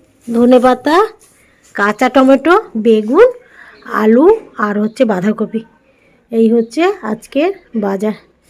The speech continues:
তো যাই হোক, আলুটা তো লাগেই, আলুটা ছিল না, আলুটা নিয়ে এসেছে। আর পেঁয়াজ মোটে ছিল না, কালকে আমরা না সন্ধেবেলায়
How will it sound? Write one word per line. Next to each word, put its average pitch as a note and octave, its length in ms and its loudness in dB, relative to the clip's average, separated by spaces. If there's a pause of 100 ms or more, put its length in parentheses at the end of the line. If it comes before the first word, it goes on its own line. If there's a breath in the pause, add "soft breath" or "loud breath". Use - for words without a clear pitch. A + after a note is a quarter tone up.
(540 soft breath)
তো A3 80 -8
যাই A3+ 260 2
হোক, C4 100 0
আলুটা A3 400 2
তো C#4 120 4
লাগেই, B3+ 440 4
আলুটা A3+ 300 2
ছিল A#3+ 280 4
না, C#4+ 140 2
আলুটা A#3 260 0
নিয়ে B3 220 0
এসেছে। C#4+ 240 2
আর B3 80 4
পেঁয়াজ C#4 400 2
মোটে B3+ 280 4
ছিল G#3+ 300 -2
না, G#3 120 0
কালকে A3 280 0
আমরা C4 180 2
না F#4+ 140 4
সন্ধেবেলায় A#3+ 560 2